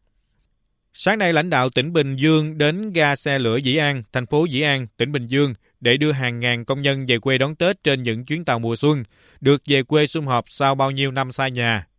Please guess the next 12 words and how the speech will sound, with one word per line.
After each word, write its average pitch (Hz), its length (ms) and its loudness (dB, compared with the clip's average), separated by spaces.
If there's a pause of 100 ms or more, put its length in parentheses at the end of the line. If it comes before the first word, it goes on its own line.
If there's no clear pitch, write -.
(160)
công 143 160 -2
nhân 139 200 0
xa 135 220 0
xứ, 185 420 0 (340)
hạnh 117 200 0
phúc 226 260 0 (120)
và 123 240 0
hứa 147 160 0
hẹn 117 220 0
ngày 117 120 -2
trở 123 160 0
lại. 113 300 -2